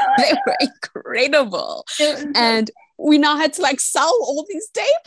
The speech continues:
Speaker 2: passes.
Speaker 1: I'll never forget. We're like, "How did we go from zero tickets to eight tickets in under seventy-two hours?" And now we have to sell these. And neither of us really has, like, our laptop. We're borrowing situations. We're, like, going
Speaker 2: Yes.
Speaker 1: online. We're meeting people at random places. We're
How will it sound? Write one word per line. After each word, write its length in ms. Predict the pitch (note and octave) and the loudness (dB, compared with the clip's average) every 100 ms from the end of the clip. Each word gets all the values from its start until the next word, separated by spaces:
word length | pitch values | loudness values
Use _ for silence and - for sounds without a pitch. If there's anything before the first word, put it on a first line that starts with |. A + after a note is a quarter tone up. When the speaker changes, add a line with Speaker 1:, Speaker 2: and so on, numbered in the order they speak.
| C#5+ | -8
Speaker 2:
passes. 720 | F4+ A4+ - C5+ D#5+ - - - | -8 -8 -8 -8 -10 -12 -10 -4
Speaker 1:
I'll 160 | C#4 | -4
never 200 | C#4 D#4 | 0 0
forget. 300 | E4 C4+ C4+ B3+ | 0 -2 -2 -4
We're 80 | C4 | -6
like, 160 | C4 | -6
"How 180 | B3+ C#4+ | -2 -2
did 140 | D#4+ D4 | 0 0
we 140 | D4 | -2
go 160 | C4+ C#4+ | -2 -4
from 200 | C#4+ A3 | -4 -8
zero 300 | A#3 B3 B3 | -6 -6 -4
tickets 340 | D4+ C#4+ - | -4 -4 -6
to 100 | - A3+ A#3 | -8 -6 -4
eight 180 | A3+ | -2
tickets 360 | - C#4+ A#3+ A#3 | -2 0 -2 -4
in 140 | A#3 - | -6 -4
under 300 | A3+ A#3 A3 | 0 0 0
seventy-two 640 | C4+ B3 A3+ A3 A3+ - A#3 | -2 -2 -2 -4 -8 -4 -2
hours?" 480 | G#3 G#3+ G3+ G3 G3 | -2 -2 -4 -6 -4
And 120 | A#3+ A3+ | -4 0
now 160 | A#3 | 2
we 80 | A#3+ | 2
have 160 | B3 - | 0 -2
to 80 | A#3 | -8
sell 380 | - B3 B3+ A#3+ | -4 -2 0 -2
these. 220 | A3 G3+ - - - | -6 -8 -8 -10 -8
And 140 | A#3+ | -2
neither 340 | B3+ D4 D4 D#4+ | 2 2 2 2
of 160 | C#4 | 2
us 200 | B3 C#4 A#3 | 0 -2 -4
really 300 | B3 B3+ C4+ | -4 -2 0
has, 260 | B3 A#3 | 0 -2
like, 180 | A3 G#3 | -4 -8
our 140 | G#3 G#3+ | -8 -4
laptop. 540 | A3 A#3+ - G#3+ G#3 | -2 -2 -2 -4 -4
We're 100 | G#3 G#3 | -6 -4
borrowing 400 | G#3+ A#3 A#3 A3 | -2 0 0 -2
situations. 1000 | A3 A3+ - G#3+ G3+ A3 A3+ G#3+ G#3 G3+ - D5+ B4+ | -6 -10 -6 -4 -2 -4 -6 -4 -4 -6 -6 2 2
We're, 80 | A#3 A3+ C4 | 2 -4 -4
like, 120 | G3 | -2
going 280 | A3 A#3 A#3 | 0 2 2
Speaker 2:
Yes. 80 | A3+ | 2
Speaker 1:
online. 380 | G#3 G#3 A3 A#3 | -2 -2 -2 0
We're 160 | A3+ A3 | 0 0
meeting 280 | A#3 A#3 G#3 | -2 -2 -2
people 260 | B3+ B3 | -4 -4
at 100 | G#3+ | -4
random 320 | G#3 A3 A3 G#3 | -4 -4 -6 -8
places. 680 | A#3 A3+ G#3+ A3+ G#3+ G#3+ | -6 -8 -6 -6 -4 -6
We're 120 | G#3 | -6